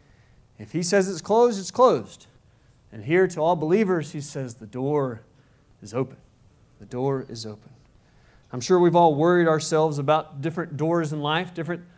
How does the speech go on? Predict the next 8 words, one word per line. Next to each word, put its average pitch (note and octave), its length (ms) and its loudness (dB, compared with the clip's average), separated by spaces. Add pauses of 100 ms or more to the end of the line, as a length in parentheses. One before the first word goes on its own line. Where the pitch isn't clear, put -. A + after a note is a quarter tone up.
(120)
opportunities F3+ 760 -2
and A#2 120 -8
things F3+ 260 0
we E3+ 80 0
wanted E3+ 280 0
to E3+ 100 -8
open E3 280 -2
up. E3 260 -4